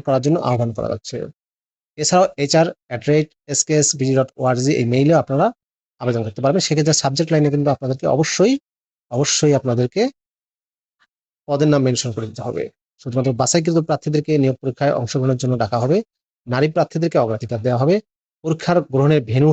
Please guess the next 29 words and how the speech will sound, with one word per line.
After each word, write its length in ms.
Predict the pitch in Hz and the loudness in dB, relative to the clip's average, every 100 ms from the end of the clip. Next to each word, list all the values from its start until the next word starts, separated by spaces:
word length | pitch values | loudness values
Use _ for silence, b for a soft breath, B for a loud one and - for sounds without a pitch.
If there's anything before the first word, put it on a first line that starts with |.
| 131 | 4
হবে 160 | 120 226 - _ _ - | 2 -2 -4 _ _ -8
ঢাকা, 240 | 123 131 175 226 _ _ - | -6 0 0 -2 _ _ -2
সিরাজগঞ্জ 480 | 147 139 139 151 147 | 0 0 2 0 0
এবং 120 | 135 165 - 131 | -2 -4 -4 -2
গাইবান্ধা 340 | 131 127 117 110 | 0 0 -2 -4
জেলায়। 240 | 107 82 - _ _ _ _ | -6 -8 -10 _ _ _ _
পরীক্ষার 260 | 147 139 165 123 | -8 -2 0 2
ভেন্যুটা 240 | 139 156 147 | 2 4 4
মনে 120 | 143 | 4
রাখবেন, 220 | 143 170 254 - _ _ _ _ - | 2 0 -4 -8 _ _ _ _ -10
ঢাকা, 220 | 127 160 202 - | -4 0 0 0
সিরাজগঞ্জ 420 | 151 139 151 190 147 | 0 2 0 0 0
এবং 100 | 127 | 0
গাইবান্ধা 320 | 123 117 110 101 | 0 0 -4 -6
জেলায়। 240 | - - - _ _ _ _ _ _ _ | -8 -12 -20 _ _ _ _ _ _ _
প্রিয় 140 | - 170 | -4 -2
চাকরি 160 | 160 185 | 0 0
প্রার্থী 180 | 190 - 135 | 0 2 0
ভাই 100 | 120 | 2
ও 20 | 120 | 0
বোনেরা, 200 | 113 156 240 _ _ _ _ _ _ - | 0 -2 -2 _ _ _ _ _ _ -6
এই 60 | 185 | 0
যে 60 | 196 196 - | 0 0 -10
পাঁচটি 280 | 170 - 190 | -6 -6 -2
ক্যাটাগরিতে 520 | 175 131 113 120 - 202 262 _ | -2 0 -2 -4 -2 -4 -4 _
যে 60 | 156 165 | -4 0
কোনো 120 | 185 147 | 0 0
পদে 180 | 117 110 | -2 -2
যদি 140 | 120 | 0